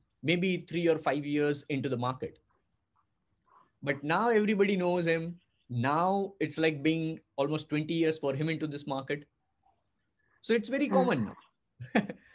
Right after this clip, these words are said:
Speaker 1: that we all want to be that, "Oh, business mindset, not employee mindset, business mindset, not employee mindset." But it is completely
Speaker 2: Yeah.
Speaker 1: out. So first of all, I just wanted to help you with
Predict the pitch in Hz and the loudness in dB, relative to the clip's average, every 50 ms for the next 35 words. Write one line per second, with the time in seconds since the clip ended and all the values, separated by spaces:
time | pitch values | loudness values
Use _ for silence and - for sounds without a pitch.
0 | _ - 165 185 185 208 220 214 208 220 220 226 220 214 208 208 202 208 202 208 | _ 0 2 2 4 6 6 6 6 6 6 6 6 6 4 4 4 4 4 4
1 | 190 190 196 190 - - - - - 139 139 139 135 135 151 156 151 147 143 147 | 6 4 4 4 0 -8 -10 -4 -2 0 0 0 0 2 2 0 0 0 -2 -6
2 | 147 - 131 127 123 120 123 - 127 127 120 123 131 135 131 127 127 123 127 127 | -4 -4 -4 -2 -2 -2 -2 -2 -2 -2 -2 -2 -2 0 0 -2 -2 -2 -2 -2
3 | 123 123 120 117 117 - 123 120 120 135 139 139 139 135 - 131 123 123 123 127 | -2 -2 -4 -6 -6 -6 -6 -4 -4 -4 -4 -4 -8 -6 -6 -4 -4 -4 -4 -6
4 | 117 117 127 123 123 120 113 110 113 113 110 101 104 104 - 107 104 - _ _ | -6 -6 -4 -4 -4 -4 -4 -6 -6 -6 -4 -6 -6 -6 -8 -8 -10 -10 _ _
5 | _ _ _ _ _ _ _ _ _ _ _ _ _ - 170 185 214 208 214 208 | _ _ _ _ _ _ _ _ _ _ _ _ _ -2 0 2 4 2 2 2
6 | - 165 147 131 - - 208 208 202 120 107 - - - - - _ _ _ _ | 0 -2 0 2 4 4 6 4 4 4 2 0 0 -4 -8 -16 _ _ _ _
7 | _ _ _ _ _ _ _ 135 127 - 165 170 196 - - 196 196 - 190 190 | _ _ _ _ _ _ _ -10 -2 0 2 2 2 0 -2 -4 -4 -2 -2 0
8 | 202 214 220 - - 127 127 127 143 160 - 165 147 147 151 151 147 151 131 131 | 0 0 -2 -2 -4 -4 -4 -4 -6 -6 -6 -6 -6 -6 -6 -6 -4 -2 -2 -2
9 | 120 127 123 - 147 151 147 127 131 135 147 185 185 | -2 -2 -4 -4 -4 -4 -2 -2 -2 -2 -2 -4 -6